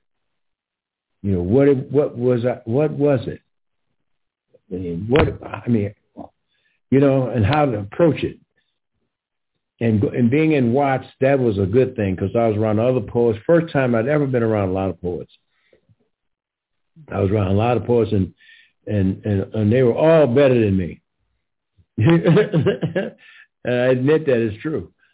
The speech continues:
No, that they were all better than me because they were in the Watts Writers Workshop. They knew about structure and all that. I didn't know nothing about none of that, you know?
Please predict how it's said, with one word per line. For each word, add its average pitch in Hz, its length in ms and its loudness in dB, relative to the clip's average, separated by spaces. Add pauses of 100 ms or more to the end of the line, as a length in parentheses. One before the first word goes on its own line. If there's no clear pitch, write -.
(180)
No, 120 200 -6
that 123 220 -4
they 135 140 -2
were 120 100 -2
all 151 400 2
better 139 460 4
than 123 500 -2
me 113 380 -4
because 107 260 -2
they 139 100 2
were 143 120 6
in 127 40 -2
the 123 80 -2
Watts 123 280 -2
Writers 123 240 -2
Workshop. 110 440 -6
They 135 160 -2
knew 127 200 -2
about 113 400 -4
structure 127 360 -6
and 117 80 -6
all 120 220 -6
that. 117 180 -10 (300)
I 190 140 -2
didn't 127 220 -4
know 160 80 -2
nothing 131 180 -2
about 104 200 -4
none 139 200 0
of 113 60 0
that, 87 260 -8
you 123 100 -2
know? 160 360 -4